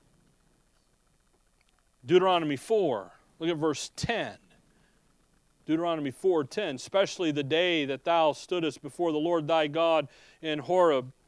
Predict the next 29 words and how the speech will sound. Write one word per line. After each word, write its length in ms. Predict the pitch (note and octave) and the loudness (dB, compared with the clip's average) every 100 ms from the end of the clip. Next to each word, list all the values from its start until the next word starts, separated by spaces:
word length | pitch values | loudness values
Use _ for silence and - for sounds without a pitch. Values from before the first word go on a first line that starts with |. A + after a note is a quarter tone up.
| _ _ - | _ _ -6
when 160 | E3 E3 | -2 0
the 80 | |
Lord 360 | D#3 F3 F3 D3+ | 2 4 2 2
said 400 | - G3 F3+ E3+ F3 | -2 0 2 0 -2
unto 340 | E3+ D#3+ D#3 | -4 -4 -4
me, 220 | E3 D#3 | -2 -2
Gather 720 | C3 D#3+ F#3 G3 G3 F#3+ F#3 | 0 2 4 4 2 0 -2
me 580 | F#3 F3+ F#3 F#3 F3+ F3+ - _ _ - | -2 -2 0 0 -2 -4 -12 _ _ -4
the 120 | F3+ | -4
people 400 | - F3+ E3+ F3 | 0 -2 0 0
together, 480 | E3+ E3 E3+ E3+ E3+ | 2 4 4 4 2
and 100 | E3 | 4
I 140 | E3+ | 4
will 140 | E3+ | 2
make 340 | D#3+ E3 E3+ C#3 | 0 -2 -2 -4
them 240 | E3 E3 | -4 -4
hear 240 | D3 E3+ E3+ | -4 -4 0
my 260 | E3+ E3 | 2 2
words, 580 | D#3+ D#3+ E3 E3 E3+ D3+ - - | 2 2 2 2 -2 -6 -14 -10
that 180 | D#3 C3+ | -8 -2
they 180 | F#3 F#3+ | 0 0
may 240 | F3 D#3 | 2 0
learn 720 | D3 E3 G3+ A#3 A#3+ B3 B3 | 2 0 0 2 2 0 -2
to 460 | - A#3 A3+ A3+ A#3 | -4 0 2 2 2
fear 540 | - - G3+ G#3+ G#3+ | -2 2 4 6 4
me 240 | G#3 G#3 G#3 | 2 0 2
all 320 | G3 F#3+ F#3+ | 4 4 4
the 80 | F3+ | 2
days 540 | E3+ F3+ F#3 F#3 E3 | 0 2 4 2 2